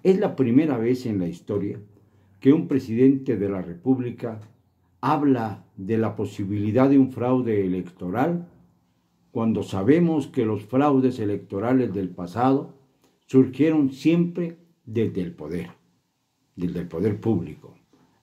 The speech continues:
en donde había controles suficientes para poder imponer la voluntad superior.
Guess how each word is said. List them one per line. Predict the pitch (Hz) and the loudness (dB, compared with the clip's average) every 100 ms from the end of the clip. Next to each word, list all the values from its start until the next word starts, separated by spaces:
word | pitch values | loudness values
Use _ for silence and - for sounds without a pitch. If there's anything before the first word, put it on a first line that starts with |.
| - | -6
en | 107 | -2
donde | 104 101 90 90 90 87 - | 0 0 0 0 -2 -6 -10
había | 87 113 131 | -4 2 2
controles | 127 107 95 139 131 123 | 2 -4 2 4 4 2
suficientes | - 87 92 - 139 110 - 120 - _ _ _ _ _ | -6 -10 -10 2 2 2 -2 -10 -12 _ _ _ _ _
para | - 90 87 | -10 -8 -6
poder | 92 98 117 | -4 -2 2
imponer | 113 - 92 90 107 101 | 0 0 0 0 2 0
la | 95 | 0
voluntad | 85 82 78 - 92 90 | -2 -6 -8 -10 -8 -8
superior. | - - 73 80 80 | -8 -14 -12 -10 -12